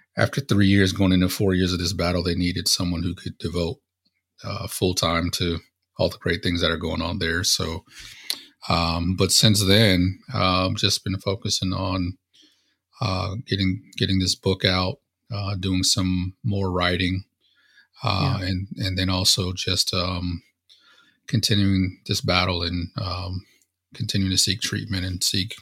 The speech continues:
Speaker 1: seek a cure and try to stay as healthy as I can.
Speaker 2: Yeah. Well, Lamar, I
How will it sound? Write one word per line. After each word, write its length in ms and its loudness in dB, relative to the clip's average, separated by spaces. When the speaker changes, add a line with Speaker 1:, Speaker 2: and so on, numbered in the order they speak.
Speaker 1:
seek 280 -6
a 60 -6
cure 540 -4
and 200 -4
try 120 -4
to 80 -4
stay 220 -2
as 120 -6
healthy 260 -8
as 100 -6
I 60 -4
can. 340 -6
Speaker 2:
Yeah. 280 -4
Well, 120 10
Lamar, 280 10
I 180 2